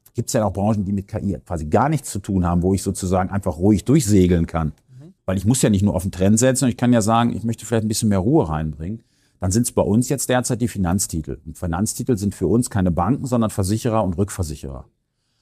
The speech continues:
Speaker 1: Das sind stabile Geschäftsmodelle, die vielleicht intern in Prozessen K I einsetzen,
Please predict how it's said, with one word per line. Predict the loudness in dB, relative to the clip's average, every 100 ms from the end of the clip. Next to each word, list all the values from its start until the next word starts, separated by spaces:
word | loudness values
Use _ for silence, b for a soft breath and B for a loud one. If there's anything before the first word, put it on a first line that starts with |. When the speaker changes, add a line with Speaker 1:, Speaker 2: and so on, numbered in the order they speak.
| _ -4
Speaker 1:
Das | 0
sind | 0 0
stabile | 0 0 2
Geschäftsmodelle, | 0 0 -2 -2 0 2 2
die | 0 -4
vielleicht | -2 0 0 0 0
intern | 2 4 2 0
in | -2
Prozessen | -4 -6 -2 -2 -2 -2
K | -2
I | -2 -2
einsetzen, | -2 -2 -4 -6 -10 -14